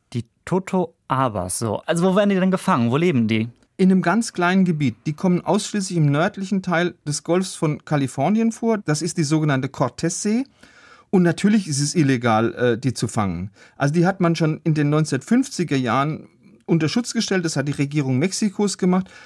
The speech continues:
Speaker 2: Aber es sind natürlich jede Menge Wilderer unterwegs.
Speaker 1: Und die gehen trotzdem auf die Jagd, weil sie, äh, ja, einfach richtig viel Geld mit den Fischen verdienen können?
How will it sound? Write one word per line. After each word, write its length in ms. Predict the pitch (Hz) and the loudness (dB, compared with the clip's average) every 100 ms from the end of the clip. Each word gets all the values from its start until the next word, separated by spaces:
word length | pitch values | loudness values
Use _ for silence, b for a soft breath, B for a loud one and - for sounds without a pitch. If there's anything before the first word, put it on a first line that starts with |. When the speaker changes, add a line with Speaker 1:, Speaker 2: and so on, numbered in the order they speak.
| B B | B B
Speaker 2:
Aber 180 | 147 156 | 0 2
es 100 | 202 | 4
sind 120 | 196 | 2
natürlich 560 | 175 - 170 170 - _ _ _ | 2 2 0 0 -4 _ _ _
jede 300 | 160 151 180 | 0 2 4
Menge 280 | 165 151 135 | 2 2 2
Wilderer 360 | 170 143 107 98 | 2 2 -2 -2
unterwegs. 600 | 104 101 98 82 - - _ - | -4 -6 -6 -8 -10 -20 _ -4
Speaker 1:
Und 140 | 135 | -2
die 60 | 143 | 0
gehen 420 | 156 160 160 156 _ _ _ | 0 2 0 -2 _ _ _
trotzdem 400 | - 185 - 196 180 | -4 -2 -2 -2 -2
auf 180 | 156 | -2
die 120 | - 151 | -2 -2
Jagd, 360 | 147 165 147 | 0 0 0
weil 200 | 135 147 | 0 0
sie, 360 | 147 156 156 - _ _ _ | 0 -2 -2 -6 _ _ _
äh, 80 | - - - | -18 -16 -8
ja, 160 | 185 160 | -2 0
einfach 220 | 135 143 | 0 -2
richtig 280 | 151 156 180 | -2 -2 -2
viel 140 | - 208 | -2 0
Geld 220 | 180 156 | 0 0
mit 100 | 117 | -2
den 120 | 117 | -2
Fischen 240 | 120 123 | -2 -4
verdienen 280 | 120 107 101 | -2 -2 -2
können? 240 | 117 160 | 0 -2